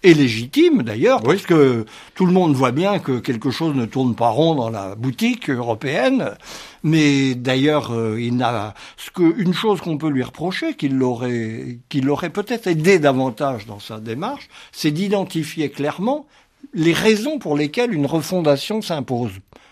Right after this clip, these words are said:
Speaker 1: Parce que c'est pas le tout de refonder, il faut savoir pourquoi, et si on sait pourquoi, on sait où on va.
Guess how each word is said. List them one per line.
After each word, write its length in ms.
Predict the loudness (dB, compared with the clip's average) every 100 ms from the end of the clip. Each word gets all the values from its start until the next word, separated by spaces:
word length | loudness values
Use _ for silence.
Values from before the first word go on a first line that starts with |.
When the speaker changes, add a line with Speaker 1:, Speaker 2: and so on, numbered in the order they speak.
| _ -16
Speaker 1:
Parce 160 | -4 -2
que 240 | 2 2
c'est 160 | 2 -2
pas 140 | -2 -2
le 60 |
tout 160 | 0 -2
de 40 |
refonder, 440 | 0 -2 -2 -2 -2
il 60 |
faut 140 | -4 -4
savoir 340 | -4 -4 -4
pourquoi, 580 | -2 -4 4 4 4 2 _ -20 -20 -20 _ -10
et 140 | -8
si 220 | -6 -4
on 100 | -2
sait 220 | -2 -2 -2
pourquoi, 560 | -4 -2 2 4 2
on 140 | -2 -4
sait 180 | -2 -2
où 140 | 0
on 100 | 2
va. 320 | 4 4 2